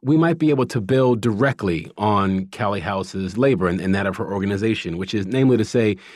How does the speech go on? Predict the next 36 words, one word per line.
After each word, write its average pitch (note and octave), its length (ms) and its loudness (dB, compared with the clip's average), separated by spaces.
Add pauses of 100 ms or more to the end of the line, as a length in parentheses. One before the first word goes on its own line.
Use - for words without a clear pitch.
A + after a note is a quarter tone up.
(120)
can E3 160 2
we E3 100 4
take F#3+ 280 0
the C#3 180 0
actual A#2+ 680 2
membership C3 520 2
lists A2+ 380 0
that G2 140 -8
were G2+ 100 -6
compiled G#2 760 -2 (380)
by A#2 460 2
the G2 240 -2
National G#2 440 0
Ex-Slave A2 440 0
Associations G#2 680 -2
in F#2+ 100 0
their G2 100 0
various F#2+ 340 0
chapters G#2 540 -2 (320)
and C3+ 180 2
begin C#3+ 320 2
a C3 80 2
very B2+ 240 2
concrete B2 800 0 (260)
discussion C3+ 540 0
about G#2 240 0
reparations? B2 560 0
And B2 80 4
if F#3+ 120 2
we E3 80 2
could, G2 460 0
what E3 160 2
would D#3 240 2
that C#3+ 180 2
look C#3 200 2
like? - 340 -8